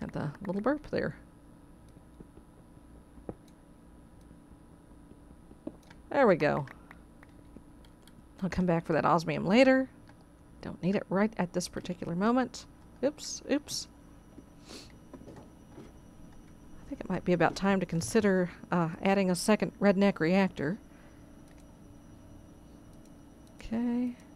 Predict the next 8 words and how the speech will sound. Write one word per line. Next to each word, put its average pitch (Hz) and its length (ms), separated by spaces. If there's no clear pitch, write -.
That's - 180
three. 233 680
Uh, - 60
I 185 260
need 190 220
some - 220
more 226 160
sand. 170 880